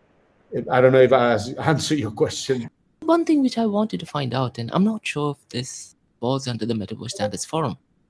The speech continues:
Speaker 2: Let's say if, who is someone below the age of thirteen or below the age of ten, is there any way to have a standard to say that, you know, this person is below a certain age, or is it completely open? I mean, how does that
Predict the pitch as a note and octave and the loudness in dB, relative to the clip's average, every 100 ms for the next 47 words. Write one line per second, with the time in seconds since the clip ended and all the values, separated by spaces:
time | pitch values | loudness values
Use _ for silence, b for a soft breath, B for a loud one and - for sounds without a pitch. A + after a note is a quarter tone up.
0 | _ C3+ D#3 - D3+ C#3 C#3 - C3+ C3 | _ -6 -6 -8 -8 -8 -10 -8 -4 -4
1 | - C3+ C3 C3 B2 A2 G#2+ - G#2+ G#2+ | -4 -4 -4 -4 -4 -6 -6 -4 -2 -4
2 | - - - A#2 G#2 B2 C3 A2 F2+ F#2+ | -6 -12 -4 -2 -2 -2 -2 -2 -4 -4
3 | G2+ G2 F#2+ F2 D2+ C2 - C3 C#3+ B2 | -4 -2 -2 -2 -4 -10 -4 -2 -2 -4
4 | _ _ G3 F#3 G3 G3 - D#3 D3 D3+ | _ _ -6 -4 -6 -8 -6 -8 -8 -6
5 | F3+ D3 A#2+ B2 B2 B2+ C3 - - - | -4 -4 -8 -12 -8 -8 -8 -8 -8 -6
6 | C#3+ C3+ - - - - A#2+ A#2 - - | -8 -8 -12 -12 -12 -10 -8 -10 -12 -18
7 | B2+ - - D#3 - - C#3+ D3+ - A#1 | -16 -14 -6 -6 -6 -6 -6 -4 -8 -12
8 | - _ _ _ - A2+ - B2+ C3+ F#2+ | -14 _ _ _ -10 -4 0 2 2 2
9 | B2+ A#2 A2 A#2+ C3+ B2 - F2+ G#2 - | -2 -4 -6 -4 -2 -2 -4 -6 -6 -8
10 | A2 A2 F2 F2+ F2+ A#2 A#2+ D#2 G1+ G1+ | -10 -6 -6 -4 0 0 -2 -6 -8 -10
11 | G1+ - - C3 - - - - | -12 -12 -12 -12 -12 -12 -14 -14